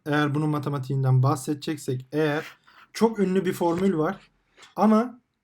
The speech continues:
z-, yani sandığınızdan çok daha basit bir formül. X çarpı Y eşittir K. Şu formülle milyarlarca dolarlık Uniswap ortaya çıktı.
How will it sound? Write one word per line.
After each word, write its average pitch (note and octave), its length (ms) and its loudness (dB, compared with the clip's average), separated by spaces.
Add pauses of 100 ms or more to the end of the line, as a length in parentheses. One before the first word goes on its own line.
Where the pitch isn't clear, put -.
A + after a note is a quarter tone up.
(380)
z-, D#3 340 -8
yani F#3+ 280 2
sandığınızdan G3+ 1000 4
çok G#3 220 0
daha F#3 160 4
basit D#3 280 -2
bir D3 40 -2
formül. C#3 480 -2 (1200)
X G#3 440 0 (580)
çarpı D3 760 -2
Y F3 520 0 (100)
eşittir D#3 600 -2
K. C3+ 380 -4 (680)
Şu - 240 -6
formülle A3 800 2 (340)
milyarlarca G3 800 4
dolarlık F3+ 580 2
Uniswap F#3 560 2
ortaya D3+ 380 0
çıktı. B2+ 420 -10